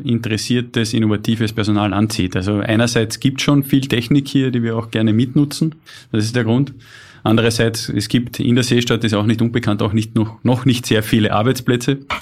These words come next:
Wir wollen ein attraktiver Arbeitgeber sein in dieser Gegend und haben uns deswegen auch entschieden,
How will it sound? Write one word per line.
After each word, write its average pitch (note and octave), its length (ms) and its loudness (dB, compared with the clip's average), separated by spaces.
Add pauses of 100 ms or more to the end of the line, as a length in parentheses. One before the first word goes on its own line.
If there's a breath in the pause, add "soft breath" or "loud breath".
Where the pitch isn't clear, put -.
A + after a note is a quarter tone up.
(340 loud breath)
Wir A#2 140 4
wollen A2+ 140 4
ein A2 100 4
attraktiver A2 540 2
Arbeitgeber A#2+ 480 2
sein A2+ 240 2
in A2 100 2
dieser A2 220 0
Gegend G#2+ 280 2
und G#2 140 0
haben G2+ 120 2
uns G#2 100 -2
deswegen G#2+ 240 0
auch G2+ 100 0
entschieden, A2+ 440 0